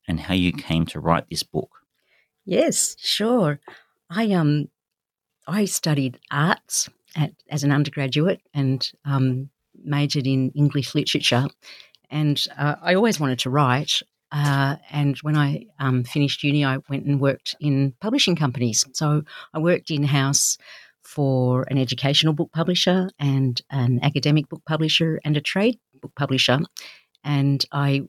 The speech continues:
Speaker 2: went freelance in the, the late nineties so that I could work on my first book. So I had the time <laughs> to juggle to work on my first book, which was a biography of an East Timorese priest. Um, and I kept on freelancing. Um, I was involved in editorial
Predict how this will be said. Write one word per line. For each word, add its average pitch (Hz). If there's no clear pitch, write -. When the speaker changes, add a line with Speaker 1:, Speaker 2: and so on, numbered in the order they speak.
Speaker 2:
went 147
freelance 165
in 139
the, 131
the -
late 135
nineties 139
so 202
that 208
I 175
could 170
work 151
on 156
my 143
first 175
book. -
So 143
I 131
had 131
the 127
time 131
<laughs> -
to 139
juggle 139
to 143
work 139
on 135
my 131
first 139
book, 135
which 151
was 131
a 139
biography 131
of 131
an 135
East 135
Timorese 127
priest. -
Um, 147
and 160
I 156
kept -
on 151
freelancing. 147
Um, 143
I 156
was 170
involved 135
in 127
editorial 131